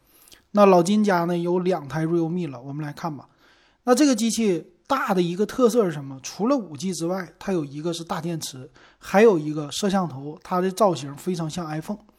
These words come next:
一个一个来说，那第一个呢，就少不了的，它是一个双模五G的芯片，用的是谁呀？M T K联发科，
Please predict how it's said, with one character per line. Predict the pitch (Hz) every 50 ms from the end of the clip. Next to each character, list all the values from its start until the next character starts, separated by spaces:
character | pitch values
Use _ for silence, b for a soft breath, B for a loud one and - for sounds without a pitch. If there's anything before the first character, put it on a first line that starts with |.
| b b b b b b b b b b b _
一 | 165 180 185
个 | 202 180
一 | 180
个 | 175 185 175
来 | 170 175
说， | 170 - 160 151 - - - _ b b b b b b b b b b b _
那 | 240 254
第 | 247 - 285 247 226
一 | 233
个 | 247 269 269
呢， | 240 214 202 190 185 180 180 - -
就 | 214 196 175 160 156 156 - _ _ _ _
少 | - - - - - 165 - 165
不 | 160 190
了 | 208 - - - -
的， | 143 143
它 | - - 175
是 | 160 185 180
一 | 165 165
个 | 165 175
双 | 165 - - - 233 240 233 233
模 | 233 214 175 160 170 185 208
五 | 196 180 156 143 135
G | - 202 214 196
的 | 160 151
芯 | - 170 165 160
片， | 156 190 190 165 - -
用 | - 226 208 185
的 | 170 160
是 | 165 180
谁 | 160 156 131 135
呀 | 151 156 147 143 - b b b b b b b b b _
？M | - 151 151 170
T | 165 - 147
K | 131 160 156 139 - _ _ _
联 | - 156 151 147
发 | 143 147 135 135
科， | 127 - 139 123 -